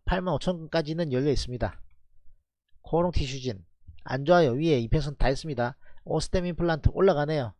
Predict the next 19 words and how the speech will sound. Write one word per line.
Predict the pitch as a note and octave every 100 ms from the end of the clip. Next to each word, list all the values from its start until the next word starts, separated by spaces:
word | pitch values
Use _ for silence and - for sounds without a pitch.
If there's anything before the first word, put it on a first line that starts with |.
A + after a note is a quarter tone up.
| _
가지고 | - D#3+ C#3
계신 | C3 D#3+
분들 | E3+ D3+ C3+ C3 - - _ - A#2
아, | A2 G#2 G2 F2 - -
어떻게 | A#2+ D3+
할까 | E3 D#3
아까 | C#3+ D3
물어보셨는데 | E3 E3+ D#3 D#3 C3
홀딩하라 | D3 G3 G#3 G3
그랬습니다. | F3 B2+ - A#2 A#2 C3+
오만 | - B2 D#3 F#3 F#3+
팔천삼백 | - G3 - F#3+ D#3+ G3 F#3+ F3+
원 | C3+
정도 | C3 C3+ B2 - - -
여기 | D#3+ F3 C#3 - - - -
정고점 | - C#3 E3+ F#3+ F#3+
인근까지 | G3 E3+ E3+ D#3
홀딩 | - E3 E3+
가능하다. | C3 C3 B2+ A2